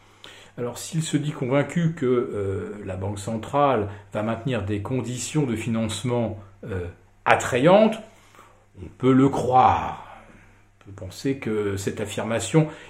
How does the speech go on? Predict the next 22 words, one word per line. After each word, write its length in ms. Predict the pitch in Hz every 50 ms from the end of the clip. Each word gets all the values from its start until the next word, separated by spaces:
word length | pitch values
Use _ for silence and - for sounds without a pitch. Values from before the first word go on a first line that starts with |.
| - -
il 260 | - 131 135 131 127 123
l'appuie 480 | 131 127 127 - - 170 165 160 143
auprès 400 | 139 143 135 139 - - 160 156
de 320 | 143 135 139 135 131 156 156 -
bonnes 240 | 113 110 123 120 113
sources. 400 | - - 95 95 - - - - _ _ _ _ _ - - _ - 110
Le 140 | 104 101 98 - - - _ _
souci, 560 | - - - - 117 98 - - 208 214 214 - - - - - - - _
c'est 180 | - - 123
que 140 | 117 - 120
ce 100 | 107 -
qui 100 | - -
importe 360 | - - - 139 127 - -
au 60 | 135 117
marché, 400 | 113 127 127 - - 143 135 123
ce 160 | - - 113
n'est 180 | 101 101 104
pas 320 | 104 - 131 127 123 120 117
le 300 | 110 104 104 110 110 -
taux 240 | - 180 170 160 165
que 160 | - - 143
la, 560 | 131 127 123 117 113 113 110 110 110 110 -